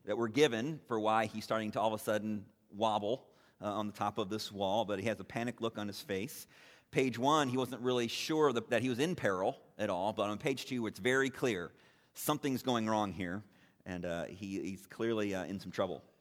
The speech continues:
here. Um, now, page three, uh, this is where you get kind of the, to the gross part of the story. Um, he's fallen off the wall. Um,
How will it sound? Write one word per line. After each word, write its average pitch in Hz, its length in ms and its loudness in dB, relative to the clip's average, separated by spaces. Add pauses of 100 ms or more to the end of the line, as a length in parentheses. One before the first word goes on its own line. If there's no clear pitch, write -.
(160)
here. 78 220 -10 (840)
Um, 85 300 -10 (720)
now, 104 120 2
page 123 300 2
three, 120 480 0 (260)
uh, 87 200 -6
this - 120 -14
is 87 100 -14
where 92 120 -2
you 95 60 -4
get 98 220 -6
kind 92 160 -6
of 92 80 -8
the, 95 140 -6
to - 140 -16
the 98 60 -8
gross 107 380 0
part 95 220 -2
of 87 60 -8
the 90 60 -8
story. 98 460 -2 (360)
Um, 87 260 -4
he's 104 300 -6
fallen 127 580 2 (340)
off 104 260 2 (380)
the 107 100 -2
wall. 101 540 -2 (280)
Um, 90 340 -6